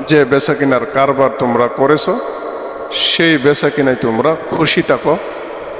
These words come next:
আর এটাই হলো দুনিয়া এবং পরকালের সব থেকে বড় সফলতা। আল্লাহ তাআলা কোরআন শরীফের অপর আরেকটা আয়াতে বলতেছে, "ওমা খলাকতুল জিন্না ওয়াল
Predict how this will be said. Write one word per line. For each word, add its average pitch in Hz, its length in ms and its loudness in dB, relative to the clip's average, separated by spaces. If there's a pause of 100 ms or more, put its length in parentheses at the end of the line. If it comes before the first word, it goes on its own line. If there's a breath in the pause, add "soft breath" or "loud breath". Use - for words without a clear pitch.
(520)
আর 127 140 0 (180)
এটাই 175 340 4
হলো 170 400 4 (460)
দুনিয়া 160 520 4 (100)
এবং 127 380 2
পরকালের 131 520 2
সব - 220 0 (140)
থেকে 156 280 -2 (480)
বড় 131 220 2
সফলতা। 107 600 -8 (840)
আল্লাহ 139 220 2
তাআলা 123 320 2
কোরআন 131 300 0
শরীফের 123 440 -2
অপর 139 220 0
আরেকটা 147 360 2
আয়াতে 131 220 0
বলতেছে, 107 420 -4 (1000)
"ওমা 160 480 6
খলাকতুল 151 920 4
জিন্না 131 460 2
ওয়াল 120 240 2